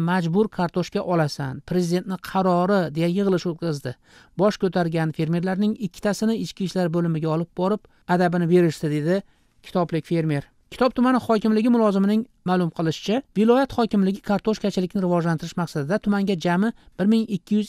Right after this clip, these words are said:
ellik tonnadan ziyod urug'lik kartoshkani ajratgan. Har bir fermer xo'jaligi kamida qirq sotik yerga kartoshka ekish uchun bir yarim tonna kartoshka urug'ining kilosini yetti yarim ming so'mdan olish tayinlangan. Tumanning qishloq xo'jaligi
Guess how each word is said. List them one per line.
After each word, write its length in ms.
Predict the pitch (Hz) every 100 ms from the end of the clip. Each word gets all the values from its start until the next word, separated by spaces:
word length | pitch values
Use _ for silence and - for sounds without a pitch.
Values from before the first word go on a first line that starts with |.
| -
ellik 260 | 190 180 -
tonnadan 340 | 214 208 214 208
ziyod 160 | 208 214 247
urug'lik 320 | 233 190 214 -
kartoshkani 580 | 196 - 180 - 165 185 175
ajratgan. 480 | 160 151 - 135 120 - _
Har 140 | 185 196
bir 100 | 170 156
fermer 300 | - 165 170 143
xo'jaligi 480 | 160 147 139 180 196
kamida 320 | 214 214 214 247 - _ -
qirq 160 | 254 -
sotik 460 | - 180 220 - 175
yerga 260 | 185 208 220 - _ _ -
kartoshka 400 | 190 185 - 160
ekish 160 | 139 -
uchun 160 | - 240 - -
bir 100 | 208 214
yarim 220 | 196 214 208
tonna 220 | 208 214 -
kartoshka 540 | 190 - 175 - 190 - 226
urug'ining 380 | 190 156 208 -
kilosini 400 | 202 202 220 240 254 175
yetti 260 | 202 - - 202
yarim 220 | 185 185
ming 120 | 196 185
so'mdan 280 | 196 190 208
olish 300 | - 165 143 185
tayinlangan. 480 | 180 165 143 131 127 _ -
Tumanning 340 | 202 208 208 -
qishloq 240 | - 214 -
xo'jaligi 380 | 190 190 190